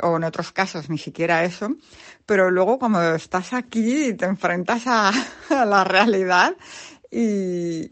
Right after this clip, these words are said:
y te das cuenta de que tienes que seguir aprendiendo mucho francés. <laughs> Y dime una cosa,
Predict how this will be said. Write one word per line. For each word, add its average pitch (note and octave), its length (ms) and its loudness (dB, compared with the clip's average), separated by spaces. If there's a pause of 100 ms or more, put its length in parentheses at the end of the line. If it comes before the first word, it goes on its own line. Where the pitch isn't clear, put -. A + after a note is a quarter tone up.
(120)
y F3 40 -6
te D3+ 120 -6
das D#3+ 200 -4
cuenta E3 320 -6
de G3+ 100 -6
que D#3+ 100 -12
tienes D#3 260 -8
que F#3+ 80 -10
seguir F3 280 -6
aprendiendo E3+ 560 -4
mucho E3+ 260 -8
francés. F3 500 -2 (360)
<laughs> - 340 0 (920)
Y A#3 240 4
dime A#3+ 240 2
una A3 180 0
cosa, F#3+ 300 -6